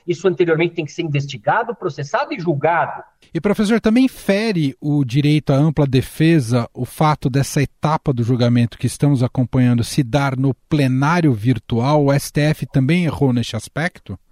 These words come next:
Speaker 1: Esse é um ponto interessante, Manuel, porque de fato, o Supremo Tribunal Federal, e eu posso dizer porque eu atuo bastante enquanto advogado perante, perante a nossa Suprema Corte,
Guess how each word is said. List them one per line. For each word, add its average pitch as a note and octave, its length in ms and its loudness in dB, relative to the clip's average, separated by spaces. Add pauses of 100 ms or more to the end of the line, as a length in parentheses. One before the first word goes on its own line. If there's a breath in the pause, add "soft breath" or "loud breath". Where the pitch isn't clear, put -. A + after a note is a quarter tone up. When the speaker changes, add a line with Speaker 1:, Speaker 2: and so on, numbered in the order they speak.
(680)
Speaker 1:
Esse C4+ 220 -4
é C#4 60 2
um A#3 60 -2
ponto B3+ 340 0
interessante, A3+ 880 -2
Manuel, C3+ 480 0
porque F#3+ 480 -2 (340 soft breath)
de A3+ 120 -10
fato, F#3+ 680 -2
o D#3+ 80 -6
Supremo G3 420 -4
Tribunal D#3+ 320 0
Federal, D#3 380 -2
e - 20 0
eu E3+ 80 -2
posso G3 320 -2
dizer D3+ 220 0
porque - 180 -8
eu E3 80 2
atuo F3+ 300 -6
bastante D3+ 760 -4
enquanto D3+ 360 -4
advogado B2+ 800 -4
perante, B2 600 -10
perante B2+ 300 -6
a - 20 -4
nossa A#2 220 -4
Suprema A2+ 400 -8
Corte, - 480 -2